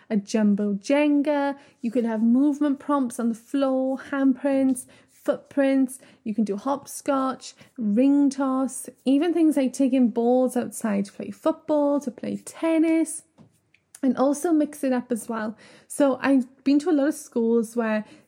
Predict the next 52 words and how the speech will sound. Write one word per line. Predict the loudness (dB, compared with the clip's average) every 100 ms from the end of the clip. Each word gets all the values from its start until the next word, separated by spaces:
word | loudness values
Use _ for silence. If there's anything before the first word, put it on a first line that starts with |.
| -6
the | -2 0 -2 -6
P | -2 0 2
E |
equipment, | 0 -4 -4 -2 0 0
they'll | 0 0
pull | -2 -2
out | -2 -2 -2
in | -2
P | -4 -6
E | -4 -2
and | -2
that's | -2 -4 -6 -6
it. | -6 -8 -20 -20 -20 _ -2
And | 2 2
they | 2
pull | 0 0 0
out, | 0
you | 0
know, | 2 2
maybe | 2 2
the | -2
hockey | 0 -2 0 -4
sticks | -2 -6 -6 -10
three | 0 0
times | 2 2 2 2
a | 2
year. | 2 0 -4 -10 -20 -20 _ _ _ -4
And | 0 4 4
then | 4 2 2 0 -4 -16 _ _ 2
they're | 2
confused | 4 4 4 2 4 4 4
when | 2
the | 2
students | 0 2 2 2
don't | -2 0
know | 2 2
how | -2 -4
to | -2
use | 0 2 2 0
them. | -2 -4 -6 -8 -20 -16 -2
You | -2
can | 0 0 2
mix | 2 -2 -4
these | 0 0 0
up | -4 -4
and | -4 -2
take | -2 -2
them | -2
outside | -2 -4 -6 -4 0 0 0
now | 0 0
and | 0
again. | 0 -4